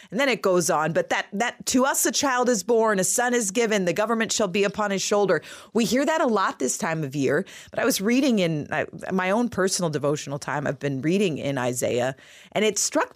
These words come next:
me different. When you, when you take that and put it into the broader context of what was happening and why this pronouncement, this prophetic announcement, was so significant.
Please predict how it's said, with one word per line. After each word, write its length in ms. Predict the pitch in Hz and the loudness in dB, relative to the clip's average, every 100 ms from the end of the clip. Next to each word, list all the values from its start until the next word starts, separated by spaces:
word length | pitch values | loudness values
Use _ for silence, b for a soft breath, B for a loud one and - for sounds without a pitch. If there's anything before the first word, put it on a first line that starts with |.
| 508 | -6
me 120 | 269 | -2
different. 500 | 202 233 - 107 - | 0 0 -2 -4 -2
When 160 | 190 240 | 0 2
you, 160 | 262 | 0
when 320 | - 220 262 | 0 0 2
you 180 | 247 262 | 4 2
take 420 | - 311 392 - | 2 0 0 0
that 280 | 254 247 - _ _ _ _ - | -2 -2 -2 _ _ _ _ -2
and 180 | 190 - | -2 0
put 160 | 285 | 0
it 120 | 285 | 2
into 260 | 226 202 185 | 0 0 -2
the 80 | 175 | -2
broader 460 | - 175 185 190 | 0 0 2 0
context 640 | 190 - 151 165 151 - - | -2 -2 -2 -2 -6 -6 -6
of 140 | 147 | -4
what 260 | 143 170 - | -2 -2 -2
was 180 | 160 - | -4 -6
happening 760 | - - 156 143 131 - 76 123 B B B | -12 -6 -6 -4 -4 -4 -8 -12 B B B
and 220 | 175 170 | 0 2
why 260 | 180 196 214 | 2 2 2
this 240 | 208 196 | 2 0
pronouncement, 800 | - 202 165 151 160 151 135 - | -4 -4 -2 -2 -4 -6 -6 -4
this 160 | 156 | -6
prophetic 560 | - 175 - 185 185 185 | -4 -6 -2 0 0 -2
announcement, 560 | 151 147 156 - 120 - | -2 -2 -2 -4 -6 0
was 200 | 156 151 | 0 2
so 400 | - - 165 175 | -2 0 2 2
significant. 800 | 208 - 135 139 143 139 131 | 2 -2 -2 -4 -4 -6 -6